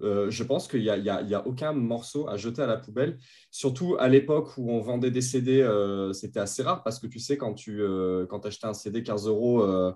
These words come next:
euh, toi, t'étais un groupe, euh, t'avais un deal avec un label ou, euh, avec une grosse major et on te disait, « Bon, bah, mec, on va vendre ton C D, euh, quinze dollars, euh,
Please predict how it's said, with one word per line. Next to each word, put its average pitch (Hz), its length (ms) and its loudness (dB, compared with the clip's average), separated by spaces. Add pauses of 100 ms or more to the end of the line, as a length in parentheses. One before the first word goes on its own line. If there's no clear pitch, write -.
(540)
euh, 92 300 0
toi, 123 160 2
t'étais 123 240 4
un 113 140 6
groupe, 120 360 2
euh, 104 140 6
t'avais 107 260 0
un 110 120 2
deal 120 240 0
avec 107 240 2
un 110 60 0
label 117 480 0
ou, 98 220 -2
euh, 90 400 -2
avec 98 200 -4
une 107 80 -4
grosse 104 240 0
major 120 400 6
et 113 60 6
on 104 80 2
te 117 100 -4
disait, « 104 240 0
Bon, 117 120 2
bah, 113 140 4
mec, 127 220 2
on 104 60 -4
va 101 80 2
vendre 107 180 -2
ton 110 100 -8
C 107 180 -6
D, 113 140 0
euh, 95 200 2
quinze 104 240 -6
dollars, 113 380 2
euh, 87 300 -2